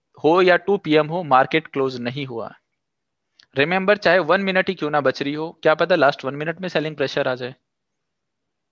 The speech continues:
अगर ये डेली पे बात कर रहे हैं तो after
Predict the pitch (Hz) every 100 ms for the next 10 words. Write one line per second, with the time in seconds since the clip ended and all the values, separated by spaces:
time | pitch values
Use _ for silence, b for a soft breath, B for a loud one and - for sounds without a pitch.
0 | _ _ _ _ _ _ _ b b -
1 | 156 214 226 233 170 220 269 247 175 165
2 | - 175 190 220 - - 147 156 -